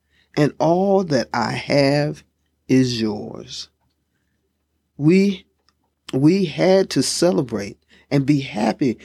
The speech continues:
because your brother was dead, but now he is alive. He was lost, but now he is found.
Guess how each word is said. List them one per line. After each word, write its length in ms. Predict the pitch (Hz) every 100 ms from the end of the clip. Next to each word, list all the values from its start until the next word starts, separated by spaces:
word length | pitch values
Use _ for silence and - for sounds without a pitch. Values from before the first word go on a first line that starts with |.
| - -
because 320 | 151 180 151
your 120 | 147
brother 400 | 117 165 190 180
was 360 | 143 120 107 104
dead, 800 | 98 - 151 139 110 113 - - _ _ _ _ _ _
but 160 | 143 113
now 540 | 120 156 160 110 - - _
he 260 | _ - 127
is 240 | - 117
alive. 720 | 117 113 107 107 107 - - _ _ _ _ _ _
He 180 | - 170
was 240 | 139 127 127
lost, 680 | 127 165 135 98 - - _ _ _
but 140 | 117
now 540 | 107 120 156 120 - - _ _ _ _ _
he 260 | 131 120
is 160 | 113 -
found. 500 | - 107 101 -